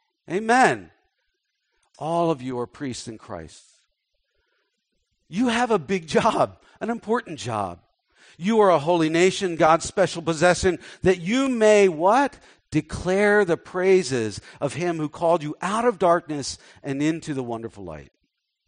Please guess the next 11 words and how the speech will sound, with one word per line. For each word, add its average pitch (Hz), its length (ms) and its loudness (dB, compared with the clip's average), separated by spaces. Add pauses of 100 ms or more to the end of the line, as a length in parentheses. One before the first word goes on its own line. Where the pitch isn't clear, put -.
(1600)
Romans 196 320 0
six - 260 -2
eighteen 185 420 0
states, 175 320 2
"You 175 80 -2
have 151 100 0
been 156 160 -2
set - 320 2
free 196 280 -4
from 170 200 -8
sin," 202 520 -2